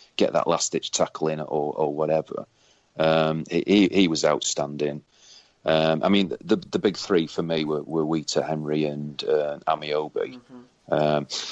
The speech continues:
Speaker 1: uh, playing badly, uh, I, yeah, I, I, I, I thought, I mean, I, I mentioned Armstrong earlier, but he, he is more because he was out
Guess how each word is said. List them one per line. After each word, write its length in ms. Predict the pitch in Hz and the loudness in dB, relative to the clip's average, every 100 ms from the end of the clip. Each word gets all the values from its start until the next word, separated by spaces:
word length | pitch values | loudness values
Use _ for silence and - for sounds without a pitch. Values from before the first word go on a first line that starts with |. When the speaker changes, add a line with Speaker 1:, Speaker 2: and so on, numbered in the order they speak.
| - - | -6 0
Speaker 1:
uh, 80 | 107 - | 0 0
playing 300 | - 127 110 | 0 2 2
badly, 580 | 95 101 98 101 101 92 - - | 2 0 2 0 0 -4 -14 -10
uh, 260 | 82 82 76 - - - - _ _ _ _ _ _ _ _ - - _ - - - _ - | -8 -8 -8 -12 -14 -16 -20 _ _ _ _ _ _ _ _ -20 -20 _ -20 -20 -20 _ 0
I, 140 | 107 - - - - - - | 0 -2 -10 -12 -20 -16 -6
yeah, 300 | 151 156 120 | -2 2 2
I, 200 | 123 131 | 0 -2
I, 40 | - - - | -4 -8 -8
I, 20 | - _ - - - - - | -8 _ -20 -18 -20 -20 -14
I 40 | - | -8
thought, 340 | - 156 - - - _ _ | -2 0 -2 -10 -20 _ _
I 260 | - - - | -10 -8 -2
mean, 120 | 131 | 4
I, 320 | 127 101 120 107 | 6 6 6 4
I 40 | |
mentioned 360 | 123 107 - 98 | 0 -4 -4 -2
Armstrong 440 | 95 90 87 82 | -2 -4 -4 0
earlier, 320 | 90 92 82 | 2 2 0
but 140 | 73 87 | 0 0
he, 160 | 87 98 | 0 -2
he 240 | 101 101 90 | -2 0 0
is 140 | - | -2
more 180 | 107 90 | 0 0
because 260 | 85 92 | -2 -4
he 60 | 82 | -6
was 140 | 82 | 0
out 160 | 87 | 2